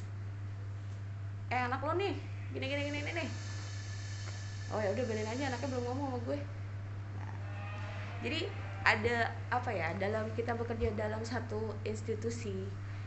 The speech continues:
itu kita punya, eh, eskalasinya. Kita punya, eh, apa namanya, eh, role-nya gitu. Kapan saya harus,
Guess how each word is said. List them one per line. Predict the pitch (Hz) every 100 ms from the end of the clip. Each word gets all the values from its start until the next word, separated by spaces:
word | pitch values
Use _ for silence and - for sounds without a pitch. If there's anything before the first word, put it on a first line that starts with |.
| -
itu | 214 254
kita | 262 233 254 254
punya, | 220 214 247 277 294 - - - - - - 101 98 - - - - - - - - - - -
eh, | 202 - 220
eskalasinya. | 240 233 220 220 226 214 208 190 180 175 - - - - - - - - - - - - - - - -
Kita | 214 240
punya, | 214 220 226 262 269 - - - - - -
eh, | 104 101 101 98 98 101 - - - -
apa | - 233 247
namanya, | 233 214 214 254 294 - - - - - - - - - - - - - - - 214
eh, | 208 208 208 208 - - 233
role-nya | 277 311 277 233 196 175 170
gitu. | 165 165 175 180 - -
Kapan | - 202 247 269
saya | 277 214 202
harus, | 208 208 202 196 -